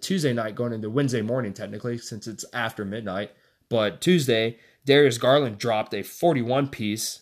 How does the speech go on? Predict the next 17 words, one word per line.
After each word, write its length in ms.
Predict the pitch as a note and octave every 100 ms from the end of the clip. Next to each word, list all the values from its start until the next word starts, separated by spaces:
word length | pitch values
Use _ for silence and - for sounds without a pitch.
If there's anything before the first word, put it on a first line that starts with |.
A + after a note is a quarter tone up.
| -
with 220 | A2 -
thirteen 400 | B2+ - B2 G#2
assists. 540 | F#2 G#2+ G#2 - - _ _ _ _ _ _ _ -
I 40 |
didn't 200 | A#2 F#2+
write 180 | G2 F#2
down 160 | F#2+
who 100 | F#2+
they 100 | F#2
played, 300 | F2+ G2+ F#2+
and 300 | F2+ F2+ F2
I 80 | F2
can't 260 | - A#2+ -
remember 320 | G2+ G#2+ A2
who 100 | G#2
they 120 | G2
played. 320 | F#2+ G2+ G2+